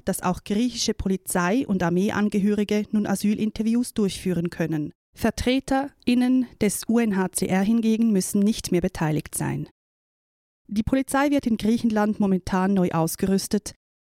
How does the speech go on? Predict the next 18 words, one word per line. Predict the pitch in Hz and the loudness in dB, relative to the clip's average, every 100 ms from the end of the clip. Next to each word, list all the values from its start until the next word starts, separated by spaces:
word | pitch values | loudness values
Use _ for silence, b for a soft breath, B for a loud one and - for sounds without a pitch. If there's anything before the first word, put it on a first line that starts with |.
| _ | _
Das | 202 190 | -4 0
Budget | 220 - 254 233 | -2 0 0 2
wurde | 202 190 | 0 0
erhöht | 165 165 233 262 - | 0 2 0 0 -4
und | - 202 - | -4 -2 -2
die | - | 0
Ausbildung | 190 - 226 220 214 | 0 0 0 0 0
dauert | 185 180 202 214 - | 0 2 2 0 -2
im | 185 | -2
Schnellverfahren | 180 190 190 202 - 185 180 190 185 | 0 0 0 -2 -2 -2 0 -2 -2
noch | 202 | -4
drei | - 190 180 | -4 -2 0
Monate. | 190 208 180 143 - 151 - _ _ _ _ _ _ | 2 2 0 -2 -8 -10 -10 _ _ _ _ _ _
Gleichzeitig | - 226 214 - 220 220 - - | 0 0 -2 0 0 0 -4 -6
kündigte | - 240 233 - 208 | -4 -2 -2 0 -2
die | 185 | 0
Regierung | 175 202 226 240 233 | -2 0 2 2 0
an, | 220 226 | 0 0